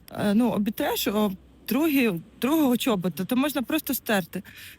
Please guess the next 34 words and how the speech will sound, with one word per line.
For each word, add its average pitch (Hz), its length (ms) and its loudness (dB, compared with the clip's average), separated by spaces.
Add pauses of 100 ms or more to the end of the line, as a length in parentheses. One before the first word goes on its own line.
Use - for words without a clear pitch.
Так 233 200 -4
воно 226 200 0
не 240 100 2
залишається. 226 600 0
Ну, 226 100 2
залежить, 240 320 0
як 233 100 -6
сильно 214 220 0
обітреш. 175 440 -4 (640)
Блін, 208 260 2
я 202 100 2
згадала 220 400 -2 (180)
теж 196 200 0
той 202 140 -2
факт, 240 300 -6
що 196 240 0 (420)
дівчата, 190 380 -4
які 226 160 -4
ходять 196 400 -4
на 185 300 0 (380)
підборах, 202 680 0 (380)
на 196 160 -2
таких - 220 -4
ходулях, 208 640 -2
на 190 100 0
платформах, 208 520 -2
це 220 100 -4
все-таки 214 320 -6
бійці. 190 460 -2 (500)
Того, 220 220 -2
що 214 140 -2
це - 120 -4
постійний 233 640 2
спортзал. 220 640 2